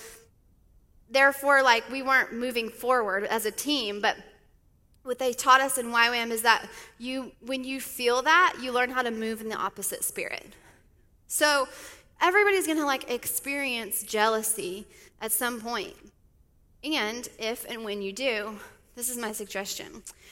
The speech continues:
I think that love celebrates other people's victories. If you're struggling with jealousy, start to consciously and verbally celebrate others.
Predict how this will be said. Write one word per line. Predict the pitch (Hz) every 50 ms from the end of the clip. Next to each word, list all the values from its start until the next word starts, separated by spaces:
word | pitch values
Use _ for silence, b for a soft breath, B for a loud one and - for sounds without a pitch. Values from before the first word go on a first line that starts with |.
| B B B _ _ _ _ _ _ -
I | 254 285
think | - 330 330 330
that | 320 285 - -
love | 240 226 226 220 220 226 233 247 240
celebrates | 240 - - - 247 226 220 226 220 208 202 190 170 - - -
other | 214 208 202 214 208
people's | - - 214 208 196 202 190 185
victories. | 190 185 190 - - 170 82 87 - - - - - - - - - _ _ _ _ _ _ _ _ _ _ _ _ _ _ _ _ _ _ _ _ _ _ _ _ _ _ _ _ _ _ _ _ _ _ _ _ _ _ _ _ B B B B B B B B
If | 240 -
you're | 277 285
struggling | - - - - 277 269 294 302 330 349 339
with | 339 339 269
jealousy, | 226 240 220 214 208 202 208 - - 220 208 214
start | - - - 247 247 - -
to | - 247
consciously | - - - 269 269 277 285 277 - 330 302 - - 339 339 311 240
and | 262 247 233 214
verbally | 202 226 233 240 233 233 240 233 226 226 220
celebrate | - - - 226 214 220 214 196 196 196 185 - -
others. | 190 185 180 120 92 104 - - - -